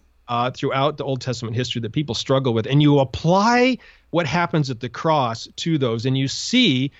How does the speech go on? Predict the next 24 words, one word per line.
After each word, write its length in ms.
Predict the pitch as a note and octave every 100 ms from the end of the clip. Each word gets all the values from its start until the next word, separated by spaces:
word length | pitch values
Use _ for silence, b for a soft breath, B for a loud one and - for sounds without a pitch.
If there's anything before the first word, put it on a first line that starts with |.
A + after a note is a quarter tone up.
| b D#3
over 260 | G3 F#3
and 80 | E3
over, 280 | C#3+ C#3+ D#3
it's 100 | -
pretty 220 | F#3 E3+
much 180 | D#3+ -
the 80 | D3
exact 360 | B2 D3 D#3
same 200 | - D3+
thing 220 | C#3 C#3
going 260 | C3+ C#3 C#3+
on. 340 | F#3 D#3+ D3 - _ _ _ _ _ _ _ _ -
Uh, 200 | C3+ C3+
we 140 | C#3+ D#3
see 180 | - F#3+
these 200 | F3+ F3+
enemies 280 | G3 F#3+ F#3+
over 180 | F3+
there, 120 | F#3+ F3+
and 140 | C#3
we 60 | B2
see 160 | C3+
it 80 | D3
today. 340 | G3 A#3+ G#3